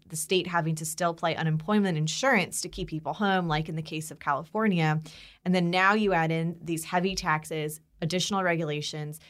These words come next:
it's gonna hurt their businesses. And it's easy to be like, "Oh, well, a business, there's no face to that." But these are real life people. These are entrepreneurs. These are, in the case of the hair salon owners, these are single moms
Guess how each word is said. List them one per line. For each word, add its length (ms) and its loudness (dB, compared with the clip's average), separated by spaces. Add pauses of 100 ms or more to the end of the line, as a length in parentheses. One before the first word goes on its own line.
(140)
it's 160 -4
gonna 260 4
hurt 260 -4
their 140 -2
businesses. 640 -4
And 160 0
it's 160 -4
easy 300 2
to 120 -6
be 140 2
like, 220 4
"Oh, 200 4
well, 220 -2
a 40 -2
business, 380 -4
there's 240 -6
no 100 -4
face 380 0
to 100 -6
that." 240 2 (300)
But 140 -4
these 180 -2
are 140 2
real 140 4
life 200 2
people. 420 -6
These 200 -4
are 80 4
entrepreneurs. 760 2
These 220 -2
are, 160 -6 (100)
in 80 0
the 60 0
case 300 -2
of 100 -4
the 80 -4
hair 180 0
salon 280 0
owners, 320 0
these 160 -8
are 60 -10
single 300 -4
moms 540 4